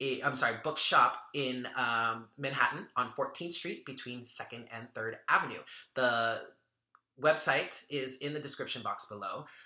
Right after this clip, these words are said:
Um, if you do wanna get a reading with me there, I highly recommend that you call ahead of time and schedule the reading. I am there every Monday from eleven to five. Um, scheduling it that way will ensure that you get your reading, um, at the time that you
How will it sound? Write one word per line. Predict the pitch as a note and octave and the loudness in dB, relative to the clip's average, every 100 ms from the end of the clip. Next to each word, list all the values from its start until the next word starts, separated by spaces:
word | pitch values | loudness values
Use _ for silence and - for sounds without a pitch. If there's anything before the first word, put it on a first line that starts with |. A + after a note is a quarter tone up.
| _ B2 | _ -2
Um, | A#2+ A#2 | -2 -2
if | C3 | -6
you | C#3+ | -6
do | C#3+ A#3+ | -2 4
wanna | C4+ F3 | 6 6
get | D3 C3 | 2 0
a | |
reading | B2+ B2 | -2 -4
with | A#2+ A2+ | -8 -10
me | A#2 A#2 | -10 -2
there, | D#3+ D3 C3 | 2 4 2
I | B2 | 0
highly | B2 C#3 C#3+ D3 | 0 0 0 0
recommend | C#3 C3+ B2+ C3 | -2 -2 -6 -6
that | B2 - | -6 -6
you | - | -6
call | - A#2 | -6 -4
ahead | A2+ A#2 | -4 -6
of | A2+ | -8
time | - G#2+ A2+ A2+ | -6 -6 -6 -8
and | A2 | -6
schedule | - A#2+ A2 A2+ | -4 -4 -6 -6
the | A2+ | -6
reading. | A2 G#2+ A2+ | -8 -8 -8
I | A2+ | -8
am | A2 | -6
there | A2 G#2+ - A2+ | -6 -6 -8 -8
every | G#2+ C#3 | -6 -4
Monday | E3+ C3+ C3 D3 - - | 0 0 0 -2 -4 -6
from | A#2+ | -6
eleven | G#2+ A2 G#2+ A2+ | -4 -6 -8 -10
to | - - | -12 -2
five. | G#2 F2 E2 E3 - - - - | 0 2 0 -10 -16 -20 -18 -2
Um, | A#2+ A2+ A#2 A2+ C#3+ | 0 0 -2 -8 -4
scheduling | - D#3+ D3+ F3 E3 | 2 2 2 0 -2
it | - | 2
that | E3 E3 | 4 4
way | D#3 D3 D3 | 2 0 -2
will | C3 D3 D3 C#3 - _ _ - | -2 -2 -2 -8 -16 _ _ -4
ensure | D3 - D#3+ D3 | 2 6 6 6
that | C#3 B2+ D3 | 2 0 -4
you | |
get | C3+ C#3 - | -2 -2 -2
your | C3 | -4
reading, | B2 B2+ A#2+ B2 B2+ - | -4 -6 -6 -6 -10 -4
um, | A2 A2 - | -4 -4 -8
at | A2 | -10
the | |
time | - A2 G#2 | -8 -8 -8
that | |
you | - | -10